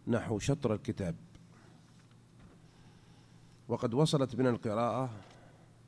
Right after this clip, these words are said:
إلى هذا الفرع، وهو قوله: "اختلفوا في صحة سماع من ينسخ أو إسماعه". نعم.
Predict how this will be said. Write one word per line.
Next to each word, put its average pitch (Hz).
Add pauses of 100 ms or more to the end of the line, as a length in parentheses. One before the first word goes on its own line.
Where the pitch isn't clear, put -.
(220)
إلى 117
هذا 110
الفرع، 98 (1500)
وهو 110
قوله: 131 (360)
"اختلفوا 120
في 98
صحة 123 (380)
سماع 110 (720)
من 107
ينسخ 131 (840)
أو 123
إسماعه". 98 (1900)
نعم. 120